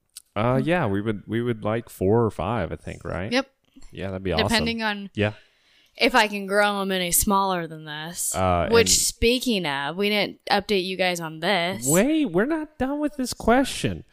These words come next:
Speaker 2: Oh.
Speaker 1: Don't just go on a tangent when. Okay, now we're done. Go ahead.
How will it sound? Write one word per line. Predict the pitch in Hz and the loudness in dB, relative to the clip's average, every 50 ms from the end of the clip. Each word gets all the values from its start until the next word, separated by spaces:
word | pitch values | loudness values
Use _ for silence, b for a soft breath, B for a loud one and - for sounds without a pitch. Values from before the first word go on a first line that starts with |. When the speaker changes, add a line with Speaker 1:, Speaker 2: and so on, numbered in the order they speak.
| _ - | _ -14
Speaker 2:
Oh. | - - - | -12 -2 4
Speaker 1:
Don't | - 170 208 247 269 | 4 6 6 4 2
just | - 285 269 240 165 123 | 0 -2 -2 -2 -2 0
go | - 110 117 113 175 | 2 4 6 6 6
on | 185 202 208 | 6 6 4
a | 226 220 | 2 0
tangent | - - - - 165 160 147 139 127 120 113 110 113 127 151 175 - b b b b b b b b | -4 -6 -10 -8 -6 -6 -4 -4 -4 -6 -6 -4 -4 -4 -4 -6 -10 b b b b b b b b
when. | - 123 127 127 117 - - - - _ _ _ _ _ _ _ _ _ _ _ _ _ _ _ _ _ _ _ _ _ _ _ _ _ - | 2 2 2 2 0 -6 -10 -14 -20 _ _ _ _ _ _ _ _ _ _ _ _ _ _ _ _ _ _ _ _ _ _ _ _ _ -2
Okay, | 113 113 - 117 | -2 0 0 0
now | 107 107 104 | 0 0 -2
we're | 104 92 | -2 -2
done. | - 82 82 87 101 | -4 -6 -12 -12 -8
Go | - 120 120 | -4 -2 -2
ahead. | 113 92 80 95 | -2 -4 -6 -8